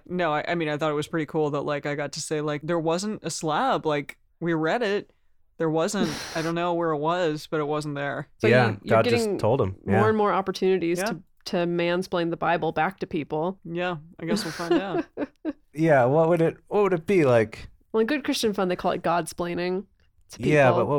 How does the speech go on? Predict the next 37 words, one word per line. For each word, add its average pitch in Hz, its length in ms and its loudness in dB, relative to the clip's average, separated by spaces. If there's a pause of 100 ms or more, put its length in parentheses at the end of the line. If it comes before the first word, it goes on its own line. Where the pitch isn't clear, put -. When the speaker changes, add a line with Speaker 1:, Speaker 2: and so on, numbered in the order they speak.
(140)
Speaker 3:
what - 60 -14
Speaker 1:
There 175 140 -2
you 160 80 0
Speaker 2:
But 156 80 4
Speaker 1:
go. 277 60 6
Speaker 2:
that's 294 140 4
more 269 220 4
of, 226 80 0
like, 208 220 2
people, 214 360 0
that's 214 160 0
more 233 160 4
of, 196 60 0
like, 190 120 2
what 185 140 0
we're 180 140 0
doing 165 240 -2
to 175 100 -4
Emily 165 360 -2
is, 180 120 -4
like, 175 160 -4
people 190 320 -2
who 175 200 -2
are 175 120 0
raised 180 300 -2
in - 40 -4
the 175 60 -6
Christian 180 400 -4
faith. 180 560 -4
Speaker 3:
Right. 98 400 0
Speaker 2:
Godsplaining 185 880 0 (300)
Speaker 1:
Mm-hmm. 190 80 -8
Speaker 2:
the 175 320 0
terminology 175 720 0
and 170 120 -2
language 165 540 -2
and 165 420 -4